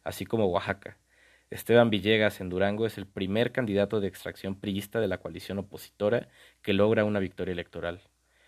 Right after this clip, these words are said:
El pan retuvo Aguascalientes con la coalición, bajo la candidatura de un militante de su partido.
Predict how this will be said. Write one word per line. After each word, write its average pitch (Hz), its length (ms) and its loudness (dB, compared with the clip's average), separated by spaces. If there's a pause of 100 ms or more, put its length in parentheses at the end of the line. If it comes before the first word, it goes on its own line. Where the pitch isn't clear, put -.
(280)
El - 160 -4
pan 123 560 2
retuvo 95 360 -2
Aguascalientes 95 720 -4
con 92 120 -10
la 90 100 -10
coalición, 95 520 -6 (200)
bajo 92 260 -4
la 92 100 -2
candidatura 92 720 -2
de 92 240 -4
un 110 220 -2
militante 101 680 -6
de 110 100 0
su 98 160 -14
partido. - 480 -12